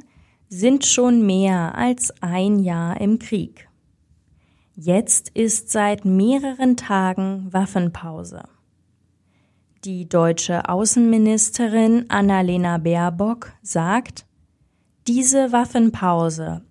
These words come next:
ist ein Lichtblick für die ganze Region. Es gab in den letzten Tagen wenige Verstöße gegen die Waffenpause.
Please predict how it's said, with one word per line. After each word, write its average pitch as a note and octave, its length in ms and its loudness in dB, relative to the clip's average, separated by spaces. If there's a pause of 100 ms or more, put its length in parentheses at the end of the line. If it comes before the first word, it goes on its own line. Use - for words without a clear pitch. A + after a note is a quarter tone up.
(120)
ist A#3+ 320 0
ein B3+ 240 2
Lichtblick F#3+ 880 -4 (140)
für C4 320 -6
die B3 220 -4
ganze F3 600 0
Region. F3 640 0 (1600)
Es B3 260 2
gab G#3+ 340 0
in A3 200 2
den G3 180 2
letzten F#3 420 0
Tagen F#3 800 -2
wenige F#3 800 2
Verstöße F3+ 1120 -2
gegen E3+ 360 -4
die D#3+ 240 -8
Waffenpause. D#3+ 880 -6